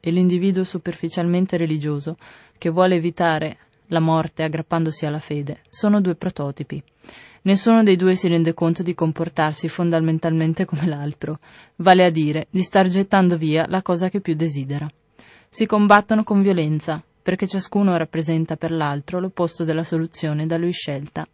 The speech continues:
per risolvere il grande problema. In realtà nessuno dei due ha trovato la vera risposta, dal momento che questa può essere trovata solo all'interno di se stessi, affrontando coraggiosamente le proprie confusioni, le proprie paure ed i propri malintesi,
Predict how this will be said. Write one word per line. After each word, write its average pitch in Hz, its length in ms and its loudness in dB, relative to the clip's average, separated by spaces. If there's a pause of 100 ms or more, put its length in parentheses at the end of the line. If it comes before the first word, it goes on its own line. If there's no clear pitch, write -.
per 180 120 -4
risolvere 160 480 -2
il 165 60 -4
grande 156 320 -4
problema. 147 500 -8 (960)
In 202 80 2
realtà 190 540 4
nessuno 180 400 0
dei 165 140 0
due 160 200 0
ha 170 60 0
trovato 180 380 -2
la 180 80 2
vera 180 200 2
risposta, 151 640 -8 (460)
dal 180 160 4
momento 180 480 4
che 170 140 -6
questa 156 440 -4
può - 140 -2
essere 165 300 -2
trovata 170 420 0
solo 180 240 -2
all'interno 165 540 0
di 170 100 -4
se 190 180 -6
stessi, - 580 -10 (460)
affrontando 185 680 4
coraggiosamente 175 800 2
le 196 100 2
proprie 185 300 -4
confusioni, 156 800 -4
le 170 160 -2
proprie 175 260 -6
paure 160 460 -2
ed 190 160 -2
i 190 80 0
propri 190 280 -2
malintesi, 175 720 0